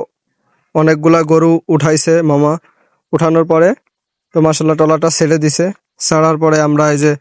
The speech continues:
এখানে যাচ্ছি, এখানে আমরা অনেক মানুষই ছিলাম,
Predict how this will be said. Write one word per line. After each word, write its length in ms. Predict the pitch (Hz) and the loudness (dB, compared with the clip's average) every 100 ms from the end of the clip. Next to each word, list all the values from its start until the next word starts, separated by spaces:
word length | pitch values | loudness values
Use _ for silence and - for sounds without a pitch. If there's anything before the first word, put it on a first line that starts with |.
| _ _ _ - | _ _ _ -4
এখানে 260 | 147 151 | -2 0
যাচ্ছি, 320 | 147 143 - 151 | 2 0 0 0
এখানে 240 | 143 156 143 | 0 0 0
আমরা 240 | 143 143 143 143 - | 2 2 0 -2 -2
অনেক 200 | 143 139 | -2 0
মানুষই 320 | 143 147 - | 0 0 -2
ছিলাম, 300 | 147 147 147 | -2 0 0